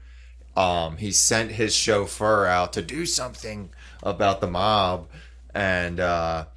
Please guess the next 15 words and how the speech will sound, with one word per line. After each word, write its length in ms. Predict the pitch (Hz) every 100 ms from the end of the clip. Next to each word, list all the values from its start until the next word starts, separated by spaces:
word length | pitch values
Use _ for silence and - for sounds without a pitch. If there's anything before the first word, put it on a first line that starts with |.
| - - - -
then 260 | 104 101
they 120 | 101 95
started 400 | 113 98 92 82
beating 300 | 104 98 95
the 80 | 95
shit 220 | - 95
out 180 | 90 87
of 100 | 90
him, 220 | 101 98
I 120 | 90
guess. 400 | 85 90 87 85
And 160 | 101 87
then 140 | 87
he, 120 | 101 95
like, 280 | 90 87